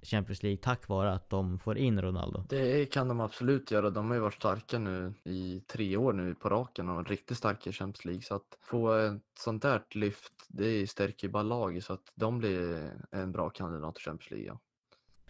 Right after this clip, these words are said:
Speaker 1: Ja, nej men, eh, då har vi gått igenom lite vad vi tror om möjliga ersättare till Ronaldo i Real Madrid och hur de kommer agera. Eh, men jag vill gärna veta vad ni tror och vad ni tycker om den här övergången. Vad tror ni kommer hända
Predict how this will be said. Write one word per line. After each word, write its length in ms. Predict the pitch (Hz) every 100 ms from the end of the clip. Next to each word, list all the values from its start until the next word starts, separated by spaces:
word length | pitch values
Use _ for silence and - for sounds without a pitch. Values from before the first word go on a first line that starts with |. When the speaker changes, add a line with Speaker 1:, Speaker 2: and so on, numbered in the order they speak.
| - -
Speaker 1:
Ja, 320 | 113 151 -
nej 160 | - 139
men, 240 | 147 147
eh, 200 | 147 147
då 180 | 131 127
har 120 | 165 156
vi 140 | 156
gått 240 | 139 131
igenom 500 | 143 139 135 131 127 -
lite 260 | 127 127 120
vad 120 | 123
vi 140 | 143
tror 420 | 143 - 143 117
om 400 | - 117 113 110 - - -
möjliga 840 | 123 117 113 113 107 104 104 95 -
ersättare 640 | 135 117 143 131 110 101
till 360 | - 101 95 -
Ronaldo 460 | 92 107 123 117 104
i 80 | 101
Real 180 | 104
Madrid 460 | 101 104 120 120 104 -
och 420 | 104 98 - -
hur 140 | 101 98
de 120 | 95
kommer 340 | - 95 78
agera. 560 | 98 95 147 127 95 90 - - - -
Eh, 480 | 104 104 101 101 104
men 260 | 110 127 123
jag 100 | 135
vill 80 |
gärna 200 | 143 135
veta 320 | 131 131 - 117
vad 180 | 113
ni 220 | 117 151 156
tror 340 | - 147 147
och 120 | 101
vad 140 | 113 110
ni 180 | 110
tycker 480 | 107 147 139 - 120
om 400 | - 110 104 98 73
den 140 | 101
här 80 | 87
övergången. 600 | 98 98 107 113 117 117 -
Vad 320 | 117 165 -
tror 180 | 151 139
ni 140 | 135
kommer 220 | 123 120
hända 320 | 120 110 107